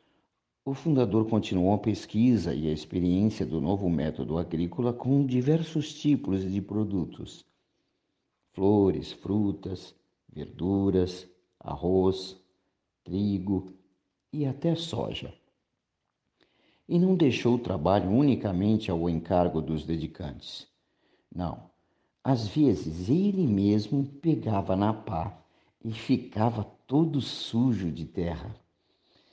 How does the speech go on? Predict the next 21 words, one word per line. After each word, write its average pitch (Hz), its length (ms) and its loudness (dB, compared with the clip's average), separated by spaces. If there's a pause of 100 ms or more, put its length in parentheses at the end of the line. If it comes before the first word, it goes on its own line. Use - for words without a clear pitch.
(480)
Ele 147 200 -4
se 143 160 -6
preocupava 120 640 0
em 98 80 2
verificar 98 640 -2
a 95 80 0
maciez 95 640 -2
do 95 140 -4
solo 92 800 0 (580)
e 139 140 -2
a 147 80 2
forma 135 560 2
com 101 180 -6
que 101 140 -4
os 117 140 0
produtos 117 640 -2
se - 160 -4
desenvolviam 113 1120 0 (480)
e 165 220 -2
outros 107 560 -2
detalhes. 110 840 -2